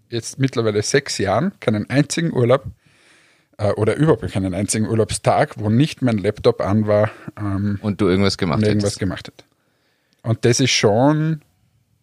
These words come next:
Speaker 1: ja, auch irgendwie nicht normal, glaub ich.
Speaker 2: Das, das stimmt. Ja, die Frage ist, hat man's im Angestelltenverhältnis? Also ich gebe ehrlich zu, ich hatte das selbst in der Agenturzeit nicht, weil ich so ein Pflichtbewusstsein, fa-,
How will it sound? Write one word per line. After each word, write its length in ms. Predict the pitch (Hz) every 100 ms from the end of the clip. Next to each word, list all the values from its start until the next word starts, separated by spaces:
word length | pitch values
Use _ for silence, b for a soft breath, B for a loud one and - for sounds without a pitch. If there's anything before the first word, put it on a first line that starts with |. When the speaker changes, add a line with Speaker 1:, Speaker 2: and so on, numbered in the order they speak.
| _
Speaker 1:
ja, 220 | - 92 - _ _ _ -
auch 240 | 98 -
irgendwie 420 | - 104 101 101
nicht 200 | 95 95
normal, 300 | - 90 -
glaub 220 | - - -
ich. 60 | _ _ _ _ _
Speaker 2:
Das, 280 | 104 95 - -
das 140 | - -
stimmt. 360 | - 101 110 - b b _
Ja, 140 | - 73 120 120
die 120 | 113
Frage 280 | 113 101 107
ist, 140 | 107 95
hat 120 | -
man's 220 | 113 107
im 200 | 107 98
Angestelltenverhältnis? 760 | 92 117 - 90 92 90 87 90
Also 80 |
ich 80 | -
gebe 140 | - 76
ehrlich 200 | 101 -
zu, 120 | 110
ich 100 | 101
hatte 160 | 104
das 260 | 98 101 -
selbst 300 | 98 98 -
in 80 | 98
der 120 | 95
Agenturzeit 640 | 92 95 - 117 - 101 98
nicht, 180 | 104
weil 140 | 101 92
ich 80 | 95
so 80 | 98
ein 80 | 98 - - _ - 95
Pflichtbewusstsein, 800 | 147 - 110 117 - - 113 110
fa-, 280 | - 71